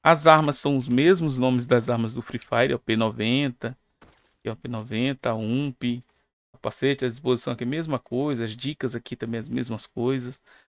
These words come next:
moeda Sigma, munição submetralhadora, kit médico, munição F A, F A seria A R, né?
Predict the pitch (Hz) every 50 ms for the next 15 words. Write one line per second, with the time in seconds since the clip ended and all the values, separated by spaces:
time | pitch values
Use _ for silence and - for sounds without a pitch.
0 | _ _ _ 123 120 120 120 - - 107 - - - 131 139 147 147 143 147 147
1 | 147 - _ _ _ _ _ _ _ _ 123 123 120 - 120 107 - 120 117 117
2 | 113 107 - - 104 113 117 131 147 151 151 147 135 127 120 117 - - 120 -
3 | - 123 120 123 123 135 143 147 143 135 - - - - - 127 123 127 143 -
4 | 127 120 117 - - 120 120 117 113 - - - 120 117 123 135 147 160 - _
5 | _ _ _ _ _ _ _ _ _ 120 - - 135 131 131 131 - - 123 120
6 | 120 117 117 113 113 117 131 156 165 143 120 127 156 240